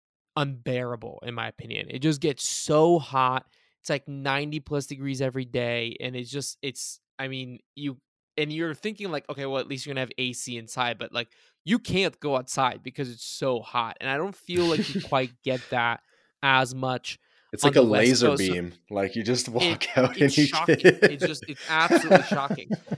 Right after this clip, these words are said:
Speaker 1: Um,
Speaker 2: <laughs>
Speaker 1: I'm curious why, you know, you kinda mentioned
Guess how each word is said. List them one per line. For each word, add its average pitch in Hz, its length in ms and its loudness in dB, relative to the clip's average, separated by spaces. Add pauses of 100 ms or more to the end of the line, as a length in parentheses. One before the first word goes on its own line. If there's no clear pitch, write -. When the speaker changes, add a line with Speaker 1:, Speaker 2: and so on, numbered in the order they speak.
(240)
Speaker 1:
Um, 156 540 0 (240)
Speaker 2:
<laughs> - 20 0 (340)
Speaker 1:
I'm 175 160 4
curious 294 400 0
why, 156 560 4
you 170 320 0
know, 151 120 4
you 139 180 -4
kinda 175 260 0
mentioned 143 540 -4